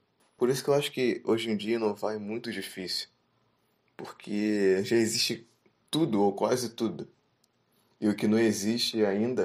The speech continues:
é porque ou é difícil de fazer, ou você não tem a ideia certa de como chegar lá. Mas às vezes você tem a ideia e não tem o recurso. Mas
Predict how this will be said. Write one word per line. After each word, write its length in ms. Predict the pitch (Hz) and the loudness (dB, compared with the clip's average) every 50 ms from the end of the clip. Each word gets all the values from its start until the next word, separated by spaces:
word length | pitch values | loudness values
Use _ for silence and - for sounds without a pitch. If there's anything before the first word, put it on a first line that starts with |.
| - - | 0 0
é 80 | - | -2
porque 500 | - - 110 - - - 117 110 107 - - - | -2 -4 -12 -16 -8 -2 0 0 0 0 -2 0
ou 240 | 120 135 143 143 | 2 6 6 8
é 80 | 131 123 | 6 6
difícil 560 | 107 95 110 107 - - 120 135 139 - - | 4 2 -4 -4 -6 -4 -4 -2 -2 -2 -4
de 60 | 107 | -4
fazer, 520 | 101 - 107 107 104 95 92 104 113 - - _ _ _ _ _ _ _ _ _ _ _ _ _ _ _ _ _ _ _ _ _ | -4 2 4 4 4 4 2 0 0 0 -2 _ _ _ _ _ _ _ _ _ _ _ _ _ _ _ _ _ _ _ _ _
ou 640 | - 104 104 104 110 120 127 131 135 135 131 131 127 | -6 -2 0 2 2 2 2 2 0 -2 -4 -4 -2
você 280 | 113 113 113 - - 117 | -2 -2 -2 0 -2 0
não 140 | 113 117 117 | 0 0 -2
tem 240 | 113 110 110 113 | 0 0 0 2
a 100 | 113 113 | 2 2
ideia 560 | 113 110 95 104 104 107 110 104 101 95 92 - _ | 0 0 2 4 6 6 8 6 6 2 0 -4 _
certa 680 | - - - - - 117 110 110 110 - - - - - _ _ _ _ | -10 -6 -4 -2 2 4 4 2 2 -4 -10 -14 -14 -14 _ _ _ _
de 140 | - - 98 | -16 -16 -16
como 400 | _ - - 104 107 107 107 110 | _ -8 -6 -4 -4 -4 -4 -4
chegar 360 | - 104 98 95 98 98 92 | -4 -4 0 0 0 0 0
lá. 220 | 80 78 71 - _ _ _ _ _ _ _ _ _ - | -4 -4 -6 -8 _ _ _ _ _ _ _ _ _ -2
Mas 180 | 98 98 104 | 0 2 2
às 100 | 107 110 | 4 2
vezes 180 | 104 104 101 104 | 2 0 -2 -2
você 180 | 107 - - 101 | -2 -4 -4 -2
tem 180 | - 110 110 | 0 2 2
a 20 | 113 | 2
ideia 260 | 107 104 107 117 127 | 4 6 6 6 6
e 20 | |
não 120 | 127 123 120 | 4 0 0
tem 120 | 127 123 | 0 0
o 40 | 120 | -2
recurso. 600 | 123 127 - - 107 - - - - - - _ _ _ _ _ _ _ _ _ _ _ _ _ _ _ _ _ - | -2 -4 -6 -8 -8 -8 -8 -10 -10 -10 -12 _ _ _ _ _ _ _ _ _ _ _ _ _ _ _ _ _ -12
Mas 1000 | - 98 - 196 - 90 90 87 78 85 87 - - - - - - - - _ | -6 -2 -2 0 0 0 0 0 -2 -2 -4 -4 -6 -8 -10 -12 -14 -16 -18 _